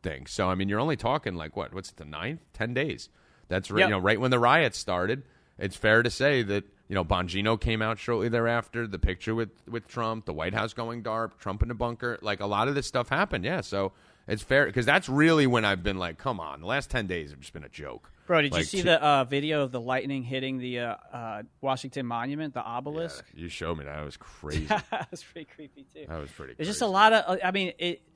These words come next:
Speaker 2: like I said, I think right now we're in the eye of the storm. I, I
Speaker 1: Yeah.
Speaker 2: think, um, the deep state is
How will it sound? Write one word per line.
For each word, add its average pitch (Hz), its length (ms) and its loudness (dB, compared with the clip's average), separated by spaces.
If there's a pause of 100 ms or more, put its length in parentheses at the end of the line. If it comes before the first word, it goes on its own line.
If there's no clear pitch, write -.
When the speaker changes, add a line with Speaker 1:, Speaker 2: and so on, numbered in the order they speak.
(240)
Speaker 2:
like 170 120 4
I 170 60 4
said, 139 320 0
I 170 160 6
think 170 300 -2
right 139 200 2
now 135 220 0
we're 131 100 0
in 127 80 -2
the 127 100 -4
eye 127 160 0
of 120 80 -2
the 117 60 -8
storm. 123 480 -8 (100)
I, 127 100 -4 (180)
I 131 60 -2
Speaker 1:
Yeah. - 20 -2
Speaker 2:
think, 131 320 -6 (180)
um, 120 400 -4
the 127 120 -8
deep 120 240 -8
state 123 280 -4
is 120 160 -10